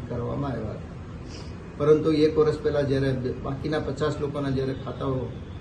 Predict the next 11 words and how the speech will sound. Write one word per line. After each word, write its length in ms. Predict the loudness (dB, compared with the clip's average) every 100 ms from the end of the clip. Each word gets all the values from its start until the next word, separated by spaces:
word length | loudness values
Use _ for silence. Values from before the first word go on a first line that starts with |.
| -8 -2
સીઝ 260 | 0 2
કરવામાં 360 | 4 4 4 2
આવ્યા 260 | -2 -4 -8 -10 -12 -12 -12 -8 0
ત્યારે 240 | 4 6
પણ 220 | 4 2 2
રજૂઆતો 500 | 2 6 6 8 4
કરી 260 | 4 2 2
હતી, 360 | -2 -6 -6 -2
પરંતુ 280 | -2 2 2
આ 80 |
કાયદો 400 | 2 0 0 2